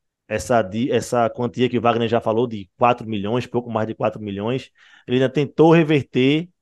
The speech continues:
é, entrou com um pedido de danos morais contra o Denilson, é, dizendo que se sentiu humilhado, constrangido, incomodado,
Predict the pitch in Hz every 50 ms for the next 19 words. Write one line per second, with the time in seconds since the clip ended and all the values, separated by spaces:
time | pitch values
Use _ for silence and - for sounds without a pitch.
0 | _ _ _ _ _ _ _ - 117 120 120 120 120 120 120 117 123 135 123 -
1 | 143 151 151 151 165 156 143 156 147 151 143 139 151 135 147 160 165 170 160 151
2 | 165 160 160 147 131 127 127 139 147 - - 160 151 151 151 139 139 123 113 110
3 | 123 131 - - 147 147 - _ _ _ _ - 113 113 120 117 117 120 113 104
4 | 117 135 139 131 - - - - 151 143 131 - 135 143 143 147 143 139 131 123
5 | 127 135 151 156 151 147 135 139 - - 147 135 - 139 131 123 110 113 143 147
6 | 135 139 135 127 139 139 135 135 127 117 110 127 143 151 151 151 147 139 147 143
7 | -